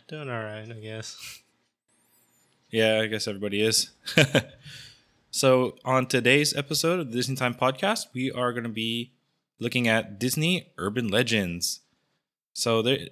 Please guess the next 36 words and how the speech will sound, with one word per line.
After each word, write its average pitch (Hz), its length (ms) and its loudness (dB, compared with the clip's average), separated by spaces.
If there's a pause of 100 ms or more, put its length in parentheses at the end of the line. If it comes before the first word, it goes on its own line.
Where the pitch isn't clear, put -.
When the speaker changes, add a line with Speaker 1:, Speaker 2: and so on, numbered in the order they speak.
Speaker 2:
ever 170 220 2
since, 175 440 2
ever 151 220 2
since 151 320 0
the 113 580 0
Disneyland 110 540 0
was 95 140 -2
open 98 540 -2 (600)
in, 98 320 -2
uh, 95 300 -4
nineteen, 101 640 -4 (140)
was - 200 -14
it - 60 -18
fifty-five, 101 760 2 (680)
it's, - 380 -2 (180)
there's 117 180 -2
been 127 440 0
urban 127 260 2
legends 127 540 2
to, 95 320 -6 (320)
that - 80 -6
have 95 100 -8
been 107 140 -6
going 110 240 2
on 101 340 -2 (340)
with 98 500 -2
that 95 520 -4 (160)
park 123 400 4
and, 98 500 -4 (300)
I 92 80 -4
guess, 113 240 4
all 117 160 0
the 131 100 4
other 160 140 6
parks. 90 320 0
So, 98 300 0